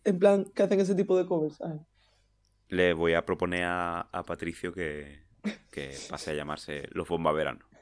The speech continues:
Speaker 1: <laughs> De Summer
Speaker 2: Patricio
Speaker 1: Bomb.
Speaker 2: Cifredo y los Bomba Verano. <laughs> Bueno, en Play dos, <coughs> aparte de estar los, los Sin Star,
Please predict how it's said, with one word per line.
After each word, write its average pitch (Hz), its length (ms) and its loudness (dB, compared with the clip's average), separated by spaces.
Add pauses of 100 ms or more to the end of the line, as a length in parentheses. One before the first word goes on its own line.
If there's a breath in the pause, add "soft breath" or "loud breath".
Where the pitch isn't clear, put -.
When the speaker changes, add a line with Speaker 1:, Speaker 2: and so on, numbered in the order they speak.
(140)
Speaker 1:
<laughs> 277 80 4 (1500 loud breath)
De - 60 2
Summer 196 240 8
Speaker 2:
Patricio 175 80 8
Speaker 1:
Bomb. 170 160 12
Speaker 2:
Cifredo 135 380 4
y 151 40 2
los 117 180 6
Bomba 107 260 6
Verano. 87 400 4
<laughs> - 60 -16 (2250 loud breath)
Bueno, 110 380 8 (240)
en 110 220 4
Play 101 200 10
dos, 123 240 6 (240)
<coughs> - 680 2
aparte 90 320 0
de 90 60 4
estar 90 200 0
los, 87 600 0 (400)
los - 180 4
Sin 92 180 2
Star, - 340 2